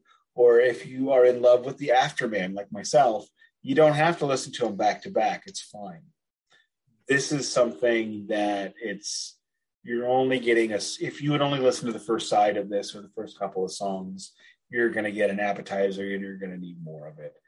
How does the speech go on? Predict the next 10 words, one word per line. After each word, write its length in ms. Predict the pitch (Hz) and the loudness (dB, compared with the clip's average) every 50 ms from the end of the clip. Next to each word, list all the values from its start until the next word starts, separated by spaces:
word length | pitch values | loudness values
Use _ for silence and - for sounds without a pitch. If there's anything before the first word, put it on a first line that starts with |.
| _ _ _ _ _ - | _ _ _ _ _ -12
And 320 | 110 107 101 104 104 104 110 | -8 -6 -4 -4 -2 0 2
that's 600 | 104 104 101 90 82 78 - - - - - _ _ _ _ _ _ _ - | 2 2 0 -2 -6 -8 -8 -10 -10 -10 -14 _ _ _ _ _ _ _ -14
how 480 | - - - - 117 113 107 104 104 | -8 -6 -4 -2 0 2 2 2 2
good 240 | 101 95 101 98 95 | 2 0 -2 -2 -2
of 100 | 92 92 | -2 -2
a 60 | 95 | -4
record 400 | 92 92 90 90 85 - 92 90 | -4 -4 -6 -8 -10 -12 -14 -14
it 120 | 92 90 90 | -12 -12 -10
is. 280 | 90 87 87 85 - - | -10 -10 -12 -14 -12 -6
Even 580 | 180 165 160 147 147 151 147 143 139 131 131 | -2 0 0 2 4 2 2 2 -2 -6 -10